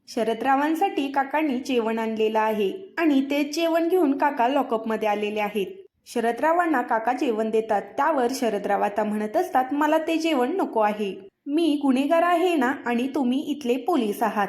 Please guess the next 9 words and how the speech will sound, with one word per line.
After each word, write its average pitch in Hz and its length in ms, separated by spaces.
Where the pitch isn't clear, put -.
मग 269 420
आपण 294 340
तसंच 240 340
राहू." 208 320
काका 202 360
म्हणत 262 280
असतात, 381 240
"ठीक 403 320
आहे, 277 540